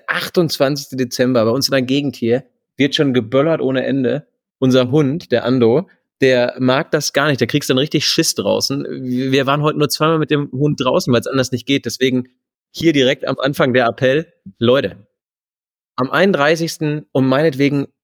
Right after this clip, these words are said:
auch noch am ersten, aber dann lasst es, wirklich, bitte. Es nervt einfach nur. Ich bin davon nur noch genervt. Aber ansonsten geht's mir gut.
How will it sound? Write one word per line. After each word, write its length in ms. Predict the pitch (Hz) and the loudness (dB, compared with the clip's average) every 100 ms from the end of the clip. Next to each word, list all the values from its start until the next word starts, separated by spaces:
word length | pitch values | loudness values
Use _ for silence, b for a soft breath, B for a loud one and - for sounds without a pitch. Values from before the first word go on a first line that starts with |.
| _ _ _ - | _ _ _ -4
auch 160 | 143 | -2
noch 120 | 160 | 0
am 100 | 131 | -2
ersten, 560 | 131 120 127 - 127 123 | -2 -2 -2 -4 -4 -2
aber 180 | 120 131 | -2 0
dann 260 | 131 139 - _ | 0 -2 -6 _
lasst 420 | 113 127 135 - | -4 -2 -4 -8
es, 260 | 98 - - | -12 -14 -2
wirklich, 420 | 117 117 - - | -2 -2 -8 -6
bitte. 340 | 139 - 98 - _ _ | -4 -4 -8 -12 _ _
Es 140 | - - | -6 0
nervt 420 | 131 135 135 - | 2 2 0 -4
einfach 300 | 95 92 92 | -8 -8 -8
nur. 180 | 98 104 | -8 -8
Ich 140 | 110 | -4
bin 180 | 135 147 - - | -4 -4 -8 -6
davon 300 | 135 151 151 | -2 -4 -4
nur 400 | 160 151 170 208 | -2 2 4 4
noch 240 | 185 175 - | 2 -2 -2
genervt. 400 | 151 127 101 - B B | -2 0 -2 -6 B B
Aber 140 | - 147 | 0 2
ansonsten 400 | 147 190 214 180 | 2 0 -2 -6
geht's 180 | 170 160 | -4 -4
mir 80 | |
gut. 240 | 120 104 | -6 -8